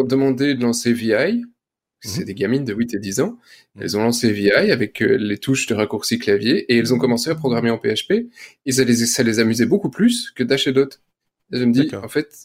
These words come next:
Speaker 1: je sais pas si, si, si c'est impor-, si c'est vraiment le meilleur
Speaker 2: Euh.
Speaker 1: outil,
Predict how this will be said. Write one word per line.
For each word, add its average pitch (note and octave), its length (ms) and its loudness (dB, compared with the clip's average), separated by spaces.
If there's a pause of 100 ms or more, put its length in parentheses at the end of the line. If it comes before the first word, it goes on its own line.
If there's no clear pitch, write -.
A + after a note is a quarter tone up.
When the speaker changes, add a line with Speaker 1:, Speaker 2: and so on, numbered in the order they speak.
(240)
Speaker 1:
je C#3 100 0
sais - 160 -2
pas G#3 140 2
si, C3+ 540 -4
si, C3 220 -4
si - 400 -2
c'est C3 180 -2
impor-, B2 300 -2
si - 180 -6
c'est B2 180 0
vraiment D3 400 0 (480)
le B2 100 0
meilleur C3+ 260 6
Speaker 2:
Euh. C3 40 2
Speaker 1:
outil, E3 340 -6